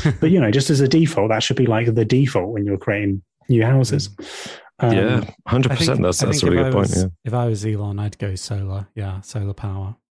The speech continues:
Speaker 1: That's,
Speaker 3: Yeah.
Speaker 1: that would be
Speaker 2: So
Speaker 1: the
Speaker 2: does
Speaker 1: bulk of my investment for sure.
Speaker 3: I mean, that's a smart choice because every single country gets sunshine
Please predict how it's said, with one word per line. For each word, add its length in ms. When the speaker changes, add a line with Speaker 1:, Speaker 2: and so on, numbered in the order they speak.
Speaker 1:
That's, 240
Speaker 3:
Yeah. 60
Speaker 1:
that 100
would 100
be 60
Speaker 2:
So 100
Speaker 1:
the 80
Speaker 2:
does 120
Speaker 1:
bulk 240
of 80
my 120
investment 560
for 80
sure. 440
Speaker 3:
I 20
mean, 80
that's 160
a 60
smart 260
choice 220
because 260
every 220
single 260
country 320
gets 220
sunshine 500